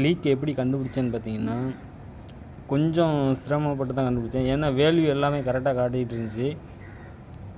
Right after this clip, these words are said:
இதுல கலெக்டர் வந்து எல்லாத்துக்கும் ஒண்ணு போல இருக்கா, ஒண்ணு போல இருக்கிறதுனால collector to base வந்து லீக் இருக்கிறத எப்படின்னு பார்க்க முடியல. இப்போ அதுக்கு தான் என்ன செஞ்சிருந்தேன் பார்த்தீங்கன்னா, மெட்டல் டிரான்சிஸ்டரில் பார்த்தீங்கன்னா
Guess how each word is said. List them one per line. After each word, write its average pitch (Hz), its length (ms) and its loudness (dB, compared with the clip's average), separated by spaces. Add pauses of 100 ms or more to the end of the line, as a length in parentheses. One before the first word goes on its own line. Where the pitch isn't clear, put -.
(720)
இதுல 135 220 6 (140)
கலெக்டர் 160 420 4
வந்து 151 160 2 (100)
எல்லாத்துக்கும் 139 420 2
ஒண்ணு 151 220 2
போல 147 200 2
இருக்கா, 127 240 2 (760)
ஒண்ணு 165 200 4
போல 165 180 2
இருக்கிறதுனால 135 460 0 (800)
collector 160 380 4 (120)
to 160 80 2 (160)
base 151 240 2 (120)
வந்து 143 220 2 (220)
லீக் 160 280 2
இருக்கிறத 135 300 2 (100)
எப்படின்னு 131 360 0
பார்க்க 135 260 0
முடியல. 120 300 0 (1200)
இப்போ 135 400 -4
அதுக்கு 135 320 0
தான் 170 140 6
என்ன 156 200 2
செஞ்சிருந்தேன் 135 400 2
பார்த்தீங்கன்னா, 120 340 0 (1300)
மெட்டல் 170 320 6
டிரான்சிஸ்டரில் 135 600 0
பார்த்தீங்கன்னா 123 360 0